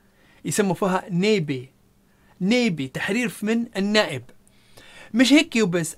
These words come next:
حتى الطلاينة كانوا يسموا فيها، آه، نيبو. مثلًا شكوبا عند الطلاينة راهو الاسم لعبة واحدة بس. شكوبا جاية من سكوبا، وسكوبا بمعنى طفرة أو المكنسة. آه، طفرة قلتها بالأمازيغية، سامحوني. آه، آه، آه، مكنسة،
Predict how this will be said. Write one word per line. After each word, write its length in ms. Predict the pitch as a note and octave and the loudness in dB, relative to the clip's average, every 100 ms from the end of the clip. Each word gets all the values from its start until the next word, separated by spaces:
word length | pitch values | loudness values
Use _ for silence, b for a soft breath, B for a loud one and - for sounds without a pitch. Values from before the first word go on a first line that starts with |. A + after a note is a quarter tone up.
| - | -4
حتى 380 | - C4+ - | 4 4 4
الطلاينة 560 | A3+ - - C4+ D4+ C4+ | 0 0 2 4 4 2
كانوا 260 | B3+ B3 A#3 | 2 0 0
يسموا 300 | A3 A#3 G#3+ | 0 0 0
فيها، 500 | B3+ G3+ A3+ A3 - | -2 0 0 -2 -2
آه، 220 | F#3+ G3 | 2 2
نيبو. 300 | G3 G3 D#3 - B B | 2 -2 -4 -10 B B
مثلًا 300 | A#3 D#4+ C#4+ | -2 2 2
شكوبا 460 | - - F4 D4 | 0 0 0 0
عند 200 | F3 F#3 | -2 -2
الطلاينة 400 | F#3 - C#4+ B3+ | -6 0 2 2
راهو 220 | A#3 A3 A#3 | 2 2 2
الاسم 300 | A3 A3+ A3 | -2 -2 0
لعبة 240 | G#3+ G3 | 0 0
واحدة 320 | B3+ - D#3 | 2 2 -2
بس. 340 | D3 G#3 - - b b b | -4 -4 -4 -16 b b b
شكوبا 460 | F3 - - A3 F3 | -4 -4 -2 0 0
جاية 220 | D3+ E3+ | 0 0
من 180 | D#3+ F3 | 0 -4
سكوبا، 680 | - - - C#4+ - F3 E3+ - b b - | -6 -4 2 2 2 -4 -4 -8 b b -8
وسكوبا 420 | D#3 - E3 C#3+ | -6 -2 -2 -2
بمعنى 460 | C3+ E3 D#3 F3 - _ _ _ | 0 0 2 -2 -6 _ _ _
طفرة 360 | C#4+ C#4 G#3 F#3+ - | 4 4 4 0 0
أو 80 | E3+ | 0
المكنسة. 640 | F3+ B3 B3+ G3+ F3+ E3+ - b b b - | 4 2 2 -2 -2 -4 -6 b b b -10
آه، 220 | E3 D#3 | -8 -6
طفرة 400 | C#3+ F#3 D#3 C#3 | -4 -4 -2 -6
قلتها 180 | C3+ C3 | -6 -8
بالأمازيغية، 400 | C3+ C3 D3+ C3+ | -10 -10 -8 -8
سامحوني. 340 | C3 C3+ C#3+ C#3 B B | -8 -8 -8 -10 B B
آه، 40 | F3+ | 0
آه، 920 | F3 F3 F3 E3+ F#3+ F3+ F3+ F3 E3 | 0 0 -4 -4 -6 -4 -4 -4 -4
آه، 40 | |
مكنسة، 520 | F3 A3 C4 A3 F3+ | 2 4 4 0 -2